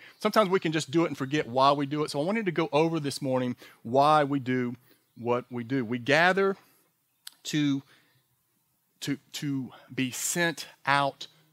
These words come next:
to minister, to be ministered to, and then to go out and to minister. And we want to be healthy, effective, effective ministers. That is something that, um, we all need to grow in.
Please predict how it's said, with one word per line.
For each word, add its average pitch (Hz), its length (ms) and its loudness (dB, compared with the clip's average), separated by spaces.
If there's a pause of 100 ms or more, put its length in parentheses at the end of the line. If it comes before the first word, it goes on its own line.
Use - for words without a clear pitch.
(240)
to 123 100 -8
minister, 113 760 -4
to 110 60 -12
be 107 120 -6
ministered 101 480 -8
to, 226 340 -2 (240)
and 113 120 -4
then 110 100 -4
to 107 60 -8
go 107 140 -4
out 101 240 0
and 101 160 -12
to 101 220 -8
minister. 92 520 -10 (440)
And 135 120 0
we 175 80 4
want 196 160 2
to 175 60 -6
be 165 160 2
healthy, 190 640 0 (160)
effective, 127 960 -2 (160)
effective 151 880 -2 (380)
ministers. 113 680 -4 (1000)
That 143 140 2
is 160 80 -4
something 165 420 0
that, 131 320 4 (440)
um, 110 500 -2
we 117 140 -6
all 139 160 4
need 147 140 -2
to 127 80 -4
grow 127 440 0
in. 82 300 -10